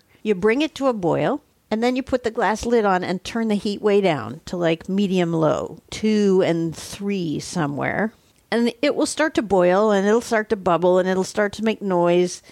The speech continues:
If you don't have some kind of a way for the steam to escape, it may start to boil over. At that point, you'll know you need to give it a little venting.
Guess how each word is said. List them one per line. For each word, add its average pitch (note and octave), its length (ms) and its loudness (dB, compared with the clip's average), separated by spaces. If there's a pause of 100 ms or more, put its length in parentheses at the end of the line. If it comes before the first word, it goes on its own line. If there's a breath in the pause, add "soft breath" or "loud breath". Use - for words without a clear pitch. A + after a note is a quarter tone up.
(320 loud breath)
If F#3+ 240 0
you G3 100 -2
don't G3+ 480 -2
have G#3 320 -2
some A3 400 -2
kind G#3 300 -4
of G3+ 420 0
a G#3 80 0
way G#3+ 300 2
for A3 180 0
the F#3 100 2
steam D4+ 520 0
to C#3 160 -4
escape, - 640 -6
it F#3 160 -4
may G#3 160 0
start G3 340 -4
to F3 100 -6
boil E3 360 0
over. G#3 460 0 (500)
At A3 160 2
that G#3 180 2
point, A3+ 200 0
you'll G#3 100 0
know G3 320 2
you F#3+ 180 -2
need G3 180 0
to E3+ 80 -4
give F#3 180 2
it F3 80 2
a E3+ 60 4
little E3 260 0
venting. E3 600 -2